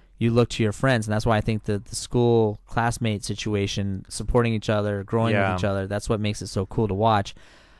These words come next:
Speaker 1: Um, one thing I will say too about the show that just ama-, it just blows my mind is the, the style of the animation and the
Speaker 2: Oh,
Speaker 1: artwork.
Speaker 2: yeah.
Speaker 1: Uh, especially when it comes to the fight scenes. When you were talking about how you get chills,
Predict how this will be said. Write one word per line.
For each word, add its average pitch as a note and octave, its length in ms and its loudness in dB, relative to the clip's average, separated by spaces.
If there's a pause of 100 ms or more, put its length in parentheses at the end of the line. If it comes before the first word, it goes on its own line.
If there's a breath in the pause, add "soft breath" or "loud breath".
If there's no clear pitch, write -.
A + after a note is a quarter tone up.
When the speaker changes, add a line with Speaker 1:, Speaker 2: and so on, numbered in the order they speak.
(120 soft breath)
Speaker 1:
Um, A#2 320 2
one D3+ 240 4
thing F3 160 4
I C#3 80 6
will B2+ 160 6
say B2 220 2
too - 180 2
about A2+ 240 4
the G#2+ 80 0
show G#2 300 2
that G2+ 160 -2
just - 320 -6 (240)
ama-, A2 400 2
it A#2+ 120 -4
just A2+ 260 -4
blows A#2 260 4
my G#2+ 80 0
mind G#2 340 0
is F#2+ 220 -6
the, F#2+ 420 -2 (180)
the G#2+ 100 -2
style A#2 480 0
of B2 100 0
the A2 140 -2
animation G2+ 720 -2
and G2+ 160 -6
the F2 60 -4
Speaker 2:
Oh, - 120 -12
Speaker 1:
artwork. F#2+ 400 -2
Speaker 2:
yeah. E2+ 340 -8 (200)
Speaker 1:
Uh, A2 320 2
especially C#3 460 2
when D3 100 2
it C3 80 -6
comes B2 200 -2
to - 60 -6
the G#2 80 -2
fight G#2+ 320 -2
scenes. B2+ 320 -2
When A#2+ 140 -2
you B2+ 100 2
were C3+ 60 4
talking C3+ 280 2
about A2+ 180 2
how A#2 80 2
you A2+ 60 2
get A2 140 -2
chills, A2 480 -2